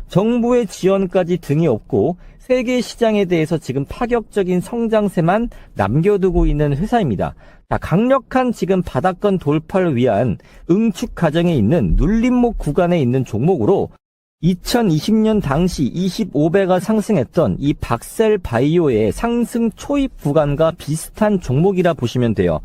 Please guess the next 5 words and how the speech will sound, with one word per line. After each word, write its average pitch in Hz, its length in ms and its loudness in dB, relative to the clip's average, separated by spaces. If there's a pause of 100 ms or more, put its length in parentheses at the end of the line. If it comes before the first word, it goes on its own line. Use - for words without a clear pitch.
(380)
박셀 233 500 -2
바이오에 180 560 0
대해서 160 340 0
상승시켰던 185 920 -2
세력들, 220 600 -2